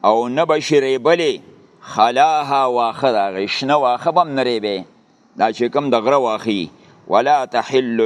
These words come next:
لقطتها، او نه حلالیږي د هغې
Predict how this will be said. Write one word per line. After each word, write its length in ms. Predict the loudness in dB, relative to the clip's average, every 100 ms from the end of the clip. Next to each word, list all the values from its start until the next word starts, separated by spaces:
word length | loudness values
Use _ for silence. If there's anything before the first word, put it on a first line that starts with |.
| 0
لقطتها، 880 | -2 -2 -2 -2 0 0 2 -2 -6 -14 -20 -16 0
او 180 | 0 2
نه 140 | 0
حلالیږي 840 | 2 2 2 0 -2 -2 -4 -2 0
د 20 | 2
هغې 400 | 0 0 0